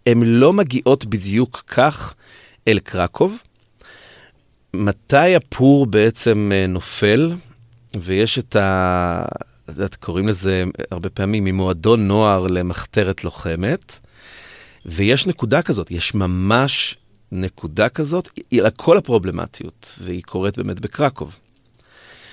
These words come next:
בנובמבר, באיזשהו יום שישי, מגיע אחד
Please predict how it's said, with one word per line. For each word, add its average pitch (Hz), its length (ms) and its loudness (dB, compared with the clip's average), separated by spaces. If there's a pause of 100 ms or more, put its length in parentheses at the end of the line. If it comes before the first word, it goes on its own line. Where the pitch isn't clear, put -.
(920)
בנובמבר, 117 760 2 (800)
באיזשהו 95 380 -2
יום 104 200 0
שישי, 131 520 -2 (720)
מגיע 117 840 2 (380)
אחד 107 380 0